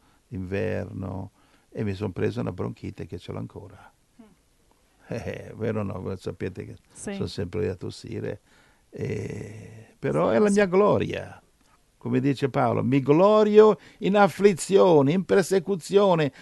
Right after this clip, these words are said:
Speaker 1: in
Speaker 2: Amen.
Speaker 1: battiture."
Speaker 2: Amen.
Speaker 1: Ho fatto, eh, eh, ho naufragato con la nave due volte o tre, eh, battuto con le verghe tre volte, imprigionato,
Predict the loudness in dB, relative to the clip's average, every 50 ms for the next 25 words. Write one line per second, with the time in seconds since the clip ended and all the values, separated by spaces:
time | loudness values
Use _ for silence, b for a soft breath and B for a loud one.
0 | B B 0 2 4 4 4 4 4 4 6 4 4 2 0 0 -2 0 0 2
1 | 2 4 6 6 6 6 8 8 8 8 6 6 2 0 -2 -8 _ -18 -20 -20
2 | -18 -18 -18 -18 -18 -18 -20 -20 _ _ -6 -6 -4 0 2 2 2 4 4 4
3 | 4 4 2 B B B B B B _ -12 -4 2 4 4 4 4 0 _ -10
4 | -4 -2 -2 0 0 0 -2 -2 -2 -2 0 2 2 0 0 2 2 2 2 2
5 | 4 2 2 2 0 -2 0 0 2 2 2 2 2 2 2 2 2 2 2 2
6 | 2 0 -2 -4 -6 -4 -2 2 2 4 4 4 4 4 4 4 2 2 2 0
7 | 0 0 0 0 2 2 2 0 -2 -6 -12 _ _ b b b b b b -4
8 | -2 -2 0 2 2 2 2 4 2 2 2 2 2 0 2 2 2 4 4 2
9 | 2 4 4 2 2 2 0 -2 -2 0 2 4 4 6 6 6 6 6 6 4
10 | 2 0 _ -8 -8 -8 -8 -10 -14 -18 _ b b b b -4 -2 -2 -2 -2
11 | -2 0 2 2 2 2 2 2 4 4 2 2 2 0 0 -2 0 0 2 2
12 | 4 2 0 -2 -6 -10